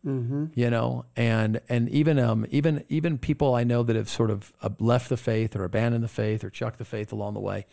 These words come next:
Speaker 2: th-, they're still, they're almost, like, haunted by it.
Speaker 1: Oh, yeah.
Speaker 2: Because there's something that just sticks. You know, I had a, an atheist friend of mine tell me one time, he's like, "You know, Doug," he goes, um, "I, I, I miss Jesus."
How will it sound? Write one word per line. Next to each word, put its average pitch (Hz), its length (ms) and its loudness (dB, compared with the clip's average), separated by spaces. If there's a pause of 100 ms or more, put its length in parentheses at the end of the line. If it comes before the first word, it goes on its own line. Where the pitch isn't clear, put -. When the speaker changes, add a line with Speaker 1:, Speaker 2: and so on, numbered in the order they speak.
(640)
Speaker 2:
th-, 131 180 0
they're 123 240 2
still, 165 400 2
they're 156 160 2
almost, 180 240 2
like, 110 140 0
haunted 101 480 -6
by - 180 -12
it. - 120 -16 (800)
Speaker 1:
Oh, 165 60 -4
yeah. 131 160 -4
Speaker 2:
Because 123 300 4
there's 123 180 2
something 139 420 0
that 110 120 -4
just - 340 -2
sticks. - 600 -8 (480)
You 107 100 -2
know, 104 80 0
I 107 60 2
had 107 80 2
a, 104 180 -2
an 107 100 0
atheist 107 360 -2
friend 107 180 -2
of 101 60 -6
mine 101 200 -8
tell 107 140 -2
me 104 80 -4
one 101 180 -6
time, 101 240 -6
he's 98 160 -6
like, 107 220 -4
"You 120 40 2
know, 120 140 2
Doug," 117 200 0
he 104 100 -4
goes, 104 320 -6
um, 101 260 -8 (400)
"I, - 140 -12
I, 110 160 -6 (480)
I 123 60 -2
miss 143 340 2
Jesus." - 680 -10